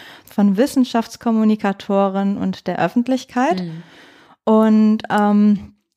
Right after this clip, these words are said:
Speaker 1: wenn man das Ganze jetzt noch ein bisschen runterbricht, dann ist es so, dass wir einmal eigentlich einen Bereich haben, der sich besonders darauf fokussiert, okay, wie hat sich die Pandemie auf den Diskurs und die Debatten über Offenheit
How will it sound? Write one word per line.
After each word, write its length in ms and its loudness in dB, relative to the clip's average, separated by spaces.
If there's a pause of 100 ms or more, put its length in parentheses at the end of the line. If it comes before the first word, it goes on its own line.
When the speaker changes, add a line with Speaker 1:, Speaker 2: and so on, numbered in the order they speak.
(160)
Speaker 1:
wenn 100 0
man 160 2
das 140 -2
Ganze 300 0
jetzt 180 -2
noch 80 -2
ein 140 -2
bisschen 260 -2
runterbricht, 880 -2
dann 140 0
ist 100 -4
es 220 -6
so, 240 0
dass 240 -6
wir 100 -4
einmal 320 -2
eigentlich 420 -4 (480)
einen 280 2
Bereich 560 0
haben, 500 0 (400)
der 180 2
sich 220 -2
besonders 520 0
darauf 340 -2
fokussiert, 720 -2
okay, 360 -4
wie 220 2
hat 180 0
sich 180 -6
die 120 -6
Pandemie 600 0
auf 140 -4
den 200 -2
Diskurs 680 -2
und 140 -6
die 80 -4
Debatten 680 -2
über 320 0
Offenheit 640 0